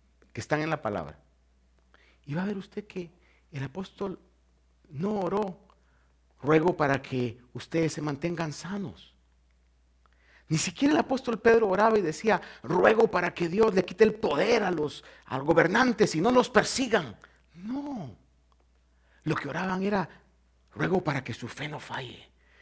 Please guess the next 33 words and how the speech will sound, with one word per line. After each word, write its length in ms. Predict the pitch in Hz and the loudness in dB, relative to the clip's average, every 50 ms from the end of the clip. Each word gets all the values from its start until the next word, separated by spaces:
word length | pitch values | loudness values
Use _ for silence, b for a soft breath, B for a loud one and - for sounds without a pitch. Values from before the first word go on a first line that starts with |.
| b b b - | b b b -2
Ruego 260 | 147 160 170 208 196 | -2 4 4 2 4
para 220 | - 160 175 - | 4 0 0 0
que 100 | - 147 | -4 -6
perseveren 640 | - - - - - - 143 - - 196 196 170 151 | -4 -4 -4 -4 -4 -4 -4 0 0 2 2 2 0
en 80 | 143 135 | -4 -4
medio 200 | 143 139 147 147 | -4 -2 -2 -4
de 60 | 139 | -4
las 140 | 131 127 - | -4 -8 -12
pruebas. 560 | _ - 143 156 151 127 104 92 - - - b b b b b b b | _ -6 -4 -2 -2 -4 -6 -8 -14 -20 -20 b b b b b b b
Ruego 320 | - - 190 196 220 226 - | 4 6 6 8 8 6 6
para 180 | 185 170 156 | 6 4 4
que 100 | 147 - | 4 2
en 100 | 139 139 | 0 2
medio 240 | 147 180 208 196 226 | 2 2 4 4 4
de 60 | 196 | 4
las 160 | 165 139 123 - | 4 2 0 -4
pruebas 360 | - - 214 208 185 165 - | -4 0 4 4 4 4 4
el 80 | 151 | 2
evangelio 640 | 156 147 147 143 - - - - - 240 254 247 226 | 2 2 0 -4 -6 -8 -8 -6 -4 -2 2 2 0
se 140 | - - 160 | 2 0 -2
disemine". 680 | 175 170 - - 151 147 196 233 226 196 170 123 - _ _ _ _ _ _ _ _ _ _ _ _ _ _ | -2 -2 -2 -4 -4 -2 0 0 0 -2 -4 -8 -12 _ _ _ _ _ _ _ _ _ _ _ _ _ _
Qué 180 | - - 254 | -12 -6 -6
diferente 920 | 277 311 - - - 170 147 127 139 175 220 226 226 214 - - 165 131 117 | -4 -4 -6 -8 -12 -10 -10 -8 -6 -6 -6 -6 -6 -8 -10 -10 -8 -8 -6
la 100 | 110 110 | -6 -6
mentalidad 920 | 113 110 110 113 110 - - 101 101 95 - - 143 165 165 170 160 120 92 - _ b b b b b b _ | -6 -8 -8 -10 -10 -10 -10 -8 -8 -8 -8 -8 -8 -8 -8 -8 -8 -8 -10 -14 _ b b b b b b _
de 140 | - 120 127 | -4 -2 -2
los 180 | 113 113 - - | -2 -4 -10 -10
cristianos 760 | _ - 120 - - _ - - 170 175 185 185 175 - | _ -10 -10 -10 -10 _ -10 -8 -6 -6 -6 -6 -8 -10
que 100 | - - | -8 -6
vemos 280 | 117 131 147 160 151 - | -6 -6 -6 -6 -8 -8
en 80 | 131 117 | -8 -8
la 80 | 104 | -6
Biblia 400 | 104 123 175 190 156 131 117 104 | -6 -4 -4 -2 -2 -2 -2 -2